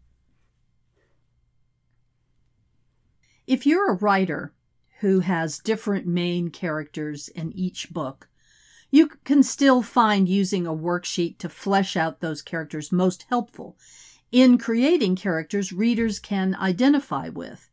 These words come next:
and either like, the hero or heroine, or hate,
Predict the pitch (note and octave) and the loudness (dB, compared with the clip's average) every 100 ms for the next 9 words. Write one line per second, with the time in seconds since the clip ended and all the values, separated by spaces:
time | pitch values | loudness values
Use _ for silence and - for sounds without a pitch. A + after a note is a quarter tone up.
0 | _ _ _ _ - F3+ F#3 G3 F#3 F#3 | _ _ _ _ -6 -2 0 0 2 2
1 | E3+ E3+ F3 B3+ - - _ _ _ _ | 2 2 4 2 -2 -18 _ _ _ _
2 | _ - D#3+ F3 D#3+ D#3+ - A3+ G3+ G3 | _ -16 -6 -4 -4 -8 -6 -2 0 2
3 | F3+ F3 E3 D#3 D#3 G#3 C4 B3 A#3 A3 | 2 0 -2 -4 -4 2 4 4 2 2
4 | G#3+ - - _ _ - G3 G3 F3+ F3 | -2 -4 -20 _ _ 0 4 6 4 0
5 | - - B3+ E3 - - | -12 -2 0 0 -6 -20